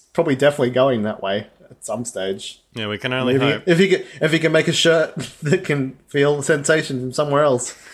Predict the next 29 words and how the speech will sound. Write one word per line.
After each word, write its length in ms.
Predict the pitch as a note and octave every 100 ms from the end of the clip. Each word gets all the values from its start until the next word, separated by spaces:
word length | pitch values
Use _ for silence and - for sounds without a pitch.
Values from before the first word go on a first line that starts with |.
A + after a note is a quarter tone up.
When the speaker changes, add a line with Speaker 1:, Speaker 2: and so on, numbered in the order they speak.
| - - - -
Speaker 1:
sure 180 | - E3+
you 60 |
can 120 | D#3
wrap 200 | C3+ D#3
your 100 | C#3+
whole 140 | D3 E3+
body 260 | D3+ C3
in 140 | B2 A#2+
that. 240 | A#2 A2+ - - - -
Speaker 2:
Yeah. 160 | C3
Speaker 1:
Um, 560 | C#3 C#3+ C3+ B2 B2 B2 _ _ _ _ - -
<laughs> 1300 | - - - - - - D#4+ - _ - - -
but 140 | - E3+
yeah, 300 | D#3+ A2 G#2 -
it's, 240 | C#3+ -
that's 260 | D3+ C#3+ C#3+
really 160 | B2
cool. 160 | A#2+ A#2+
Speaker 2:
Hang 160 | G3+ F#3
on. 300 | A#2+ G#2 G#2+
Speaker 1:
Um, 480 | C3+ C#3 C#3 C3+ C3+
Speaker 2:
What 200 | E3+ B3
would 120 | A3
be 120 | G3+
a 80 | E3+
better 280 | A2 D3 C#3
use 320 | A2+ G#2 -
for 120 | G#2
that? 300 | F2+ D#2+ D#2